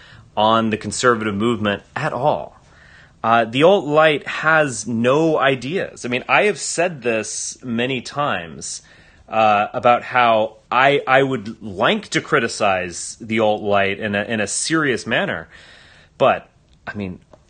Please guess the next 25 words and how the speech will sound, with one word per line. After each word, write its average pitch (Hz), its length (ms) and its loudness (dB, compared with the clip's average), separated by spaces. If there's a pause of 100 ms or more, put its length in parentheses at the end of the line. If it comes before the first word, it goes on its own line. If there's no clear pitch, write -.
what 120 580 2
am 131 100 -2
I 120 120 2
going 120 320 -4
to 101 100 -12
say? - 480 -8 (260)
I 117 60 -14
mean, 113 160 -4
I, 117 200 0
I 123 140 2
don't, 143 340 0
I 139 120 4
have 147 260 -4
no 135 460 0
idea 120 720 0
what 113 420 -2
they 113 160 0
actually 107 520 -2
think 104 640 -6
about 98 540 -2 (200)
anything. 147 400 -6 (880)
Uh, 101 360 4 (120)
they, 117 440 0
they're 104 640 2 (1000)
basically 139 1160 0